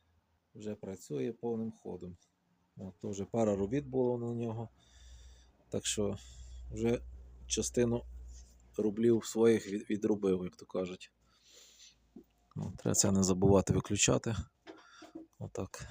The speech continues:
щоб коли включимо, щоб воно не загуділо, куди не треба.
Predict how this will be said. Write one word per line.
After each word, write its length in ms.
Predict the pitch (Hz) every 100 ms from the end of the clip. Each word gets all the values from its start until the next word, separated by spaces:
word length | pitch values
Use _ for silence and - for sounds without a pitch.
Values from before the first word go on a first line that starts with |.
| -
щоб 200 | - - -
коли 200 | 104 101
включимо, 560 | - 107 98 104 101
щоб 160 | - -
воно 180 | 101 98
не 140 | 98
загуділо, 560 | 95 98 104 101 98 92
куди 260 | 104 101
не 100 | 98
треба. 380 | - 98 92 98